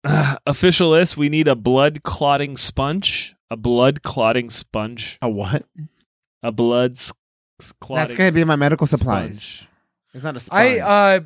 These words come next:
Speaker 3: my camping kit, I have a very small first aid kit for camping when I used to do, like, deep woods three-day stuff. Uh, one of the things I always had was I carried two, um, tampons.
Speaker 2: Ah.
Speaker 3: Unscented tampons. They're great. They're great for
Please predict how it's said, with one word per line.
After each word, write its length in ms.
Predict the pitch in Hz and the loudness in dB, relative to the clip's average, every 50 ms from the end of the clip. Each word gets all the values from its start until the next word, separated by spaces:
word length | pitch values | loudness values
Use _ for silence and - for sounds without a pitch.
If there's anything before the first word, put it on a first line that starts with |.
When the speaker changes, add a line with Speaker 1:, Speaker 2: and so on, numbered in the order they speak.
| _ _ | _ _
Speaker 3:
my 200 | 175 175 185 202 | -4 0 0 0
camping 480 | 196 - - 208 220 226 208 233 208 160 | 0 -2 -2 -2 -2 0 -2 -2 -4 -4
kit, 220 | - - 165 143 139 | -2 -2 -2 0 0
I 40 | |
have 80 | 151 175 | 0 0
a 60 | 190 | 0
very 400 | 170 131 110 156 175 180 185 190 | -2 -2 0 0 2 2 2 0
small 340 | 160 - - 165 165 165 160 | -2 -2 -2 0 0 0 0
first 340 | 151 - 156 156 147 - - | 0 -2 -4 -4 -4 -2 -2
aid 200 | 143 143 135 131 | -2 -2 -2 0
kit 180 | - 170 165 | 0 0 0
for 140 | 147 - 139 | 0 -4 -8
camping 400 | 131 - 147 139 139 131 156 147 | -4 -2 -2 0 0 0 -2 -2
when 120 | 139 139 127 | -2 -4 -4
I 40 | |
used 220 | 127 127 131 123 - | -4 -4 -2 -4 -4
to 60 | 127 | -6
do, 200 | 117 127 131 131 | -4 -2 -2 0
like, 260 | 127 117 110 110 95 | 0 -2 -2 -4 -6
deep 280 | - 120 120 123 113 104 | -4 -4 -4 -4 -4 -4
woods 360 | 117 113 117 113 104 98 - | -4 -2 -2 -2 -4 -6 -6
three-day 400 | - 123 120 120 120 113 117 117 | -6 -4 -4 -2 -2 0 0 0
stuff. 560 | 110 - - 123 123 135 143 - - - - _ _ - | -2 -2 -2 -2 0 -2 -2 -4 -6 -14 -20 _ _ -12
Uh, 460 | 110 117 120 120 120 113 107 101 101 92 _ _ - - - - _ _ - | -8 -4 -4 -2 -2 -4 -4 -6 -8 -10 _ _ -20 -20 -20 -20 _ _ -12
one 300 | 123 139 151 165 180 180 | -6 -2 2 4 4 4
of 100 | 180 156 | 4 4
the 60 | 156 | 4
things 140 | 175 160 143 | 2 4 4
I 140 | 160 147 147 | 6 6 6
always 240 | 147 143 143 135 | 6 6 4 2
had 280 | - 147 151 147 147 135 | 4 4 6 6 4 2
was 460 | 123 123 127 123 123 117 107 - - 110 | 0 -4 -4 -2 -2 -2 -4 -4 -4 -4
I 280 | 120 131 135 135 131 | -4 -2 -2 -2 -4
carried 420 | - - 156 160 156 147 139 127 - | -4 -2 0 0 0 0 0 -4 -8
two, 560 | - - 170 170 170 170 170 170 175 160 - | -6 -4 -4 -2 -2 -2 -4 -6 -8 -10 -10
um, 540 | 113 131 131 123 123 120 107 104 101 95 82 _ _ - | -8 -6 -6 -4 -6 -6 -8 -10 -18 -20 -20 _ _ -6
tampons. 680 | - 165 170 151 117 123 110 92 85 85 - - - - _ _ _ _ _ _ _ _ _ _ _ _ - | -4 -4 -4 -4 -6 -8 -10 -10 -12 -10 -8 -8 -8 -10 _ _ _ _ _ _ _ _ _ _ _ _ -12
Speaker 2:
Ah. 200 | 156 220 294 320 | -10 -10 -10 -6
Speaker 3:
Unscented 580 | - 156 165 175 160 - - 190 180 156 170 139 | 0 2 2 2 2 2 0 0 0 0 -2 0
tampons. 600 | - 170 165 165 143 180 190 196 180 143 110 117 | 0 2 2 2 4 4 2 2 2 -2 -6 -2
They're 140 | 131 165 160 | 0 0 0
great. 540 | 120 107 - 135 135 151 160 165 175 190 - _ _ _ _ _ _ | 0 -2 -8 -4 0 2 2 2 2 0 -6 _ _ _ _ _ _
They're 220 | 156 139 151 156 | -8 -2 -2 -2
great 440 | 135 110 - 131 139 160 170 180 185 139 | -2 -2 -6 0 2 2 2 2 0 -4
for 540 | - - - 170 160 156 151 143 139 131 | -10 -4 0 2 2 2 2 0 -2 -4